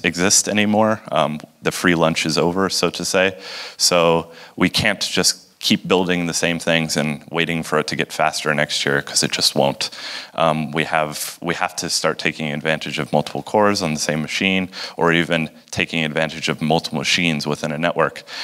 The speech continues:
And if you try and do this in something like C, um, has anybody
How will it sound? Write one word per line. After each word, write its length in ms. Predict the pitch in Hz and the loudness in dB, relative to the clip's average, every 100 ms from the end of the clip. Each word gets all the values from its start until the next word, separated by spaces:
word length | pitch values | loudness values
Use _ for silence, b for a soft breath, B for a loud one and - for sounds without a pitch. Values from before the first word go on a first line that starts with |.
| B | B
And 320 | - 85 85 85 | 0 2 2 0
if 120 | - | 0
you 80 | 90 | 2
try 300 | - 120 120 | 4 2 2
and 180 | 104 | 0
do 140 | 98 101 | 2 2
this 300 | 101 98 - | 2 0 0
in 100 | 85 | 0
something 440 | - 82 87 85 | 0 0 0 0
like 260 | 78 73 - | 0 0 2
C, 480 | - 117 123 143 139 B B B B | 2 4 2 0 -4 B B B B
um, 160 | 87 85 | -2 0
has 160 | 95 104 | 0 2
anybody 420 | 127 120 117 | 2 2 2